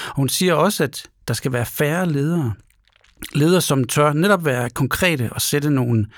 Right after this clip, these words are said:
nogle hjørneflag og sige, vi skal den her vej på den her måde, og hjælpe os at navigere gennem de her usikkerheder, så vi netop kan skabe bæredygtige virksomheder, bæredygtigheder, som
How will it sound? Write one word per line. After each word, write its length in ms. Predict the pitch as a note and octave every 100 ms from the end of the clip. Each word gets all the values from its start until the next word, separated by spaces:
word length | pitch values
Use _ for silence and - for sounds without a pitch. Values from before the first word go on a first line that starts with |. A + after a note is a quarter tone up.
| - C3
nogle 180 | C3
hjørneflag 680 | A#2 C#3+ F#3 - C#3 A#2 G#2+ - _ - - -
og 80 | -
sige, 300 | - C#3 C3+
vi 80 | B2+
skal 200 | D3+ C#3
den 120 | D#3
her 100 | C#3
vej 180 | C#3 - -
på 100 | C3+
den 200 | D3+ B2+
her 100 | C#3
måde, 320 | B2+ C3 C3 -
og 120 | -
hjælpe 320 | B2 C#3 D3
os 180 | D3+ - C3
at 60 |
navigere 540 | B2 A#2 A#2+ E3+ C#3+ G#2+ - - - _
gennem 280 | - C#3 A#2
de 160 | C3 B2+
her 80 | C#3+
usikkerheder, 640 | C#3 - C3 B2 B2+ A#2
så 140 | -
vi 120 | B2+
netop 280 | B2+ D3 E3+
kan 100 | -
skabe 480 | - - C#3 D#3 E3 - - - - - -
bæredygtige 880 | C#3 D3 C#3+ C3+ - C#3 B2 A2+ G2 -
virksomheder, 480 | C3+ C3 B2+ B2 A#2
bæredygtigheder, 840 | - C3 C#3+ C3+ - A#2+ C3+ A#2+ G#2+
som 380 | - B2+ A2